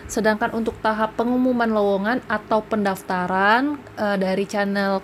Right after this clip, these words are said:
Kemenpan R B tadi dikatakan, eh, jadwalnya belum ada, nanti akan diumumkan secara les-, resmi oleh B K N sebagai Panselnas dari, eh, pelaksanaan C P N S. Kemudian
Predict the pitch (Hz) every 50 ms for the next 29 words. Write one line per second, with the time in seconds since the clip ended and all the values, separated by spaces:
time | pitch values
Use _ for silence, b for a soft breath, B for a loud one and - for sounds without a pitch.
0 | - - 196 196 190 190 190 202 190 - 190 185 175 180 180 185 185 208 233 226
1 | 233 214 202 - - 190 185 180 - 185 - 208 220 247 247 233 - - - 226
2 | 208 202 196 185 190 185 190 190 190 190 196 208 208 196 190 190 190 180 - 190
3 | 180 180 180 196 226 262 277 B B B B B B 214 214 220 220 226 226 226
4 | 269 277 - - - 214 214 - - 247 254 254 240 220 226 220 220 214 208 202
5 | - 240 240 240 - - - 214 208 196 202 202 208 202 202 196 - - - -
6 | - - 202 196 - - 208 208 226 247 - - - 202 202 196 196 202 220 214
7 | 208 202 196 190 - 190 - - 208 226 240 - - 190 190 185 185 175 208 214
8 | 214 - 196 190 185 - 202 190 185 185 185 185 185 202 220 220 - 190 185 180
9 | 180 170 185 214 233 226 B B B B B B B - 190 190 - 190 185 180
10 | - 196 185 185 185 180 - 214 202 214 208 - 208 196 - 185 180 175 175 -
11 | - 180 175 170 - - - B B B B B B B B B B B B B
12 | - - - - - - - - - - - - 202 202 214 214 202 220 247 269